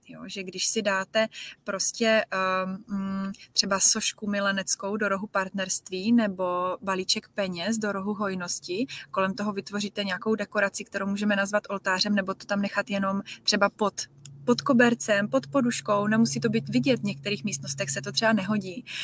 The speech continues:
ale ta energie už tam je, vy o ní víte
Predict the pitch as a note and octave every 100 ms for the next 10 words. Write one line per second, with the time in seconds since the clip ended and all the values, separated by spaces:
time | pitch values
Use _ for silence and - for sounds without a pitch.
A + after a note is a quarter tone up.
0 | - - - G#3 G3+ G3 - G#3 A#3+ C4
1 | C#4+ A#3+ - B3 G3+ E3+ A#3 - - C4+
2 | - C#4 C4 A3 E3+ - E3+ A3